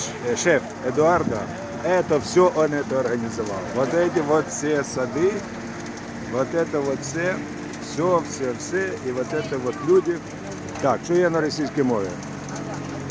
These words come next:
Значить, е, студенти, в основному студенти, іспанські студенти. От. Ну, а що стосується, е, цієї машини, то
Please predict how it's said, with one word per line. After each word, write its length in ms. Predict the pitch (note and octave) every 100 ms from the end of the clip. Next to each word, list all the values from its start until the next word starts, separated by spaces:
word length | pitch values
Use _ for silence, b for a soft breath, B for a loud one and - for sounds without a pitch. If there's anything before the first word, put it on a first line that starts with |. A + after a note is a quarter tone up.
| - C3+
Значить, 440 | C3 C3+ B2 -
е, 520 | B2+ B2+ B2 A#2+ A2+ G#2 - - - - -
студенти, 580 | - B3+ D3 A2+ G2+ A#2+
в 80 | D3
основному 540 | D3 G3 A3 A3+ G3
студенти, 680 | C3+ D3 - G#2 F#2 - A#2+
іспанські 500 | C3 - G3 - D3+
студенти. 600 | - B2 G2+ G2 F2 - - - - - - - - C3
От. 200 | B2 G#2+ G2
Ну, 500 | D#3+ G#3+ A#3+ A#3 G#3+
а 40 | F3+
що 180 | G3 F3+
стосується, 800 | F3+ D#3 F3+ F#3 F3 - E3 C#3+ - - - - - C#3 D3+
е, 280 | D#3+ D#3 D#3 C#3+
цієї 460 | E3 E3 E3 E3+ E3
машини, 520 | D#3+ - A3 G#3+ E3
то 320 | D#3+ E3 F3